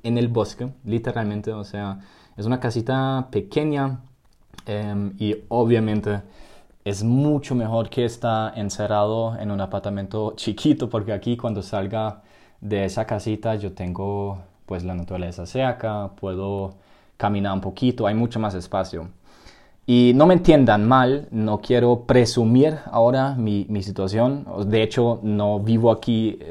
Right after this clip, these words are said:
en lujo, es más bien como un tipo camping, pero también es un muy buen reto personal para mí, porque como, <laughs> como creo que ustedes también saben, eh, que la ciudad le hace muy cómodo a uno, o sea, con todo,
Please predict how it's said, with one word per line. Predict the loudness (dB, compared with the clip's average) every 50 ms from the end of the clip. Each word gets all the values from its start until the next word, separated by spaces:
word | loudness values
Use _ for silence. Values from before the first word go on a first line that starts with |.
| -10 -6
en | -4 0 4
lujo, | 4 4 4 4 2 0 0 0 -2
es | -4 -4 -4
más | -4 -4 -4
bien | -4 -4 -4 -4
como | -4 -4 -2 -2
un | -4 -4
tipo | -4 -6 -6 -4 -2 -2 0 0 -2 -2 -6 -12 _ -20 _ _ _ -2
camping, | 0 2 2 2 2 2 0 0 0 -2 -6 -12 -20 _ _ -20 -20 -20 _ _ -4 0
pero | 2 2 2 2
también | 2 2 2 2
es | 2 2
un | 2 2 2 0 0
muy | -2 -2 0 2 4 4 4
buen | 4 4 4 4
reto | 4 2 2 2 0 -2 -2 -2
personal | -2 -2 0 -2 -2 -2 0 2
para | 2 2 4 2
mí, | 2 0
porque | 0 -2 -4 -4 -2 -2 -4 -4 -4 -4
como, | -6 -6 -4 -4 -4 -4 -4 -4 -6 -8
<laughs> | -8 -12 -8
como | -4 -2 -2 -2 -4 -6 -8 -8
creo | -2 0 0 0 2
que | 2 2 2 2
ustedes | 2 0 -2 -2 0 0 0 -2
también | -4 -8 -6 -4 -2 -2 -2 -4 -6 -12 -18 -20 -20 _ _
saben, | -4 0 0 2 4 2 2 2 0 -2 -4
eh, | -6 -6 -4 -2 -2 -2 -2 -2 -4 -4 -8 -12 -18 _ _ -6
que | -2 0 0 0 0
la | 0 -2 -2
ciudad | 0 0 2 4 4 4 2 2
le | 0 0 0
hace | 0 -2 -2 -2
muy | -2 0 0 -2 -2 -4 -2
cómodo | 0 2 2 2 2 0 -2 -2 -4 -4
a | -6
uno, | -6 -6 -6 -6 -8 -10 -10
o | -10
sea, | -12 -12 -10
con | -10 -10 -10 -8
todo, | -6 -4 -4 -2 -2 -4 -4 -4 -6 -6 -8